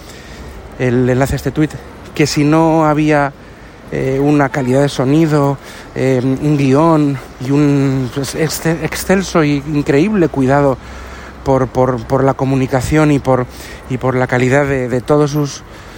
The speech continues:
sus, mm, bueno, de todas, de todas sus formas, en todas sus formas, pues tanto técnica como, como humana y todo, pues, pues no es un podcast, ¿no? Eso no se puede considerar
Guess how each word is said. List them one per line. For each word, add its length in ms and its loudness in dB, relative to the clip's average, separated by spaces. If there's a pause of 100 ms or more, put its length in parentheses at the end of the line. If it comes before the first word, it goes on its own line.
(200)
sus, 560 -2
mm, 360 -4 (680)
bueno, 160 0 (1600)
de 100 0
todas, 400 0
de 80 0
todas 240 0
sus 160 -2
formas, 460 0
en 160 -2
todas 160 2
sus 160 0
formas, 400 0
pues 160 -4
tanto 240 -4
técnica 400 0
como, 280 0 (480)
como 200 2
humana 480 2
y 100 -4
todo, 320 0 (500)
pues, 220 -2 (480)
pues 160 -4
no 160 2
es 220 -2
un 140 0
podcast, 500 -4
¿no? 200 -2
Eso 160 -2
no 140 2
se 140 -2
puede 240 2
considerar 560 0